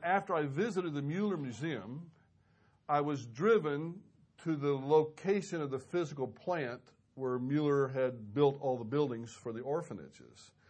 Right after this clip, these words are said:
It's actually about three or four miles away. The museum is not where the orphanages were. I have to tell you,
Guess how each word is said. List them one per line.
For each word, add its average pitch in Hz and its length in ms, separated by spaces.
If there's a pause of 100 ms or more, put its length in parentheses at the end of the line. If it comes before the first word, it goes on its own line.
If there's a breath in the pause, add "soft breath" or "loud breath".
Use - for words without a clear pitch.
(280 loud breath)
It's 127 140
actually 143 260
about 120 260
three 139 160
or 127 40
four 127 160
miles 117 320
away. 113 220
The 107 100
museum 123 520
is 110 120
not 123 220
where 120 160
the 110 80
orphanages 104 760
were. 73 220 (1800 soft breath)
I 175 40
have 202 100
to 139 80
tell - 320
you, 80 140